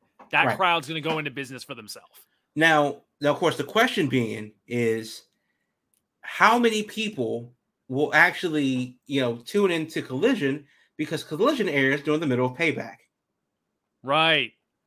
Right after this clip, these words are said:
Speaker 1: Right, 'cause that's
Speaker 2: So,
Speaker 1: Saturday night. Yeah.
Speaker 2: so could that, so colli-, so could a live Collision where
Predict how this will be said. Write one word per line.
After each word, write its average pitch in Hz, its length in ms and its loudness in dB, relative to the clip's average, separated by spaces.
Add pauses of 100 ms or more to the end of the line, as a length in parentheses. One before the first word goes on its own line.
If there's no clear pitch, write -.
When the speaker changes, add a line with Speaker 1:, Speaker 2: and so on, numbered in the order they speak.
(160)
Speaker 1:
Right, 143 240 0
'cause - 60 -16
that's - 100 0
Speaker 2:
So, 170 100 4
Speaker 1:
Saturday 117 320 -2
night. 131 280 -6 (160)
Yeah. 120 160 -8
Speaker 2:
so 170 140 2
could 240 320 2
that, 196 300 4
so 190 260 0
colli-, 196 380 -2
so 214 240 4
could 247 220 -2
a 180 160 -2
live 170 360 0
Collision 127 600 -2 (280)
where 135 540 0